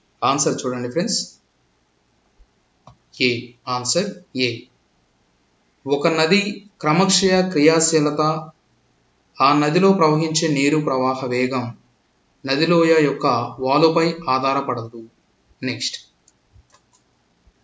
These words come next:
నదీ రవాణాకు సంబంధించి ఈ క్రింది అంశాలు పరిగణించండి. ఆన్సర్ డి. నదీ రవాణా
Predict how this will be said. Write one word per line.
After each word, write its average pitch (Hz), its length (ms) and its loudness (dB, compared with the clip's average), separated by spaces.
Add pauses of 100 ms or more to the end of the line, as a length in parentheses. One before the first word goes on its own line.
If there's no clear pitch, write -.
నదీ 143 200 4 (100)
రవాణాకు 147 500 0
సంబంధించి 131 560 -4 (300)
ఈ - 100 -6
క్రింది 135 300 -4
అంశాలు 131 400 -4 (180)
పరిగణించండి. 120 640 -6 (1000)
ఆన్సర్ 123 500 -4
డి. - 60 0 (1300)
నదీ 151 200 2 (100)
రవాణా 156 340 2